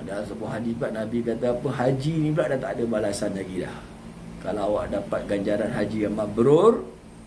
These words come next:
dah tak ada balasan lagi Allah nak kasih kecuali syurga. Ha, ini memang matlamat kita. Ha,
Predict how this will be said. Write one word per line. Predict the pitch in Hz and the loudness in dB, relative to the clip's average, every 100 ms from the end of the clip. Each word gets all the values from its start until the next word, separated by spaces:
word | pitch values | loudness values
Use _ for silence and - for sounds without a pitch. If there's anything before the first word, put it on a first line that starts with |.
| - | -6
dah | 113 | -4
tak | 113 90 | -4 -4
ada | 117 | -4
balasan | 113 110 113 123 110 | -2 -2 -2 -4 -4
lagi | 113 110 | -4 -4
Allah | 104 104 104 | -4 -4 -6
nak | - | -4
kasih | 117 117 151 - | -2 2 0 2
kecuali | 170 151 151 143 127 127 156 190 - - | 4 4 4 2 4 4 2 0 -6 -12
syurga. | - 131 131 123 - - - - - - - - - - - | 0 2 4 4 2 0 -10 -14 -14 -14 -16 -16 -14 -14 -10
Ha, | - | -2
ini | 147 202 | 0 2
memang | 175 170 | 4 4
matlamat | 165 160 170 185 | 2 4 4 2
kita. | 156 208 185 151 - - - - - - - | 0 0 0 0 -4 -12 -16 -16 -16 -14 -4
Ha, | 175 139 | -2 -2